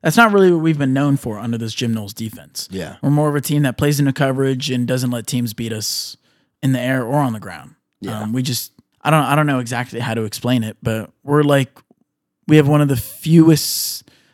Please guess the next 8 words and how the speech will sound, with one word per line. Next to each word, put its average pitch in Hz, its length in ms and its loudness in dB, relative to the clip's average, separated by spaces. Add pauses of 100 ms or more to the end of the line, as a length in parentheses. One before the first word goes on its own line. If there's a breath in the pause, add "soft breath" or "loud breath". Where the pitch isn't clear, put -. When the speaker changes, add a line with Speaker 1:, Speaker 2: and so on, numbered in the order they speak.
(100)
Speaker 1:
uh, 139 180 2
sacks, 147 520 -2
tackles 135 360 -2
for 147 140 0
loss 135 600 -2 (100)
in 131 160 0
the 123 60 0
conference, - 680 -4